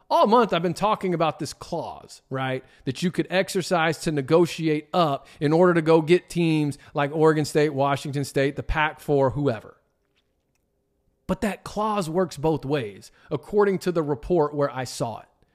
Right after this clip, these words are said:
So you have to also think, all right, we've lost Houston, U C F, and Cincy, and we're getting ready to lose S M U.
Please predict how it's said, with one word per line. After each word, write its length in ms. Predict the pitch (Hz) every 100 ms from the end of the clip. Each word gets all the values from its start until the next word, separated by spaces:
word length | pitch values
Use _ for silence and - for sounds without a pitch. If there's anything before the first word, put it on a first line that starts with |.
| _ _ - - -
So 440 | - 311 262 202
you 160 | 175 180
have 200 | 175 294
to 100 | 269
also 420 | 208 220 277 247 196
think, 400 | - 170 165 - -
all 140 | 180
right, 340 | 185 123 123 - _ _ _ _ _ _ -
we've 240 | 151 170
lost 380 | 185 214 240 -
Houston, 500 | 180 254 - 285 277
U 200 | 208 240
C 340 | - 247 247
F, 260 | 214 202 196
and 140 | 156
Cincy, 600 | 139 - 175 135 117 107 127 _ _ _ _ _ _ _ _ _ _ _ _ -
and 140 | 196
we're 120 | 196
getting 280 | 185 240 254
ready 220 | 226 226
to 100 | 214
lose 300 | 202 190 170 190
S 240 | 170 -
M 160 | 170 156
U. 260 | 135 107